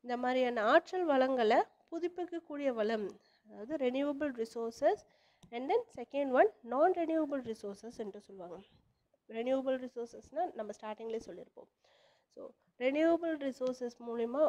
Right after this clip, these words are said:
அ, கிடைக்கலாம். இல்லைன்னா non-renewable resources, இந்த ரெ-, டூ டைப்ஸ்ல எப்படி electricity produce பண்றாங்க, அந்த ரெண்டு ரிசோர்சஸ் மூலயமா, two types of resources மூலயமா எப்படி electricity produce பண்றாங்க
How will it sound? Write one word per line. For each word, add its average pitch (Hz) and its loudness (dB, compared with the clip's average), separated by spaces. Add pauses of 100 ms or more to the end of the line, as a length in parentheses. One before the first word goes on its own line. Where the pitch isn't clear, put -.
அ, 220 -8
கிடைக்கலாம். 214 -4 (180)
இல்லைன்னா 226 -2
non-renewable 302 -2
resources, 226 -10 (160)
இந்த 220 -16
ரெ-, 214 -8
டூ 330 -6
டைப்ஸ்ல 233 -4 (560)
எப்படி 330 -4
electricity 262 -10
produce 226 -14
பண்றாங்க, 202 -10 (300)
அந்த 208 -12
ரெண்டு 226 0
ரிசோர்சஸ் 277 -6
மூலயமா, 214 -2 (460)
two 277 -8
types 262 -2
of 269 -8
resources 233 -12
மூலயமா 208 -4
எப்படி 277 -6
electricity 226 -10
produce 233 -10
பண்றாங்க 208 -4